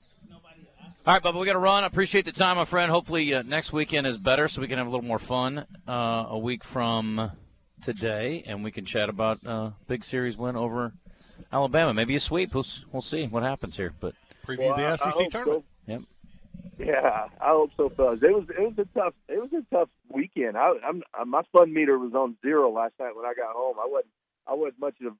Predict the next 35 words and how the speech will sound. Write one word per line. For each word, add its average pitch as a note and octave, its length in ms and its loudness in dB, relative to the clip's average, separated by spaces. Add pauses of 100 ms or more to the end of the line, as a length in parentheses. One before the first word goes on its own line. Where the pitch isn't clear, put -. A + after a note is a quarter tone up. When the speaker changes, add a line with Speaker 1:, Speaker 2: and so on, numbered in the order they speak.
Speaker 3:
of A2 160 0
a G#2+ 60 0
fun C3+ 340 4
dad B2 300 6
when G#2+ 140 -4
I A2+ 80 -4
got A2 140 -6
home A#2+ 220 -4
last G#2 260 -8
night. G#2 180 -10
It A2 100 -8
was A#2 120 -18
just D3+ 220 -8
frustrating. C3+ 680 4 (540)
And, A#2+ 480 -4 (120)
you B2+ 80 -6
know, B2+ 100 2
like C#3 120 2
I C#3+ 160 2
said, D#3+ 160 6
it's B2 160 -6
that C3 180 -2
what D3 220 0
if D#3 220 0
thing. B2+ 200 -2
You A3 160 -12
play C#3+ 200 2
all D#3 160 6
these E3 200 -2
things D#3+ 220 -4
out C#3 200 -2
in A#2+ 40 -18
your B2 160 -2
head, D3 360 0
and, A#2 120 -2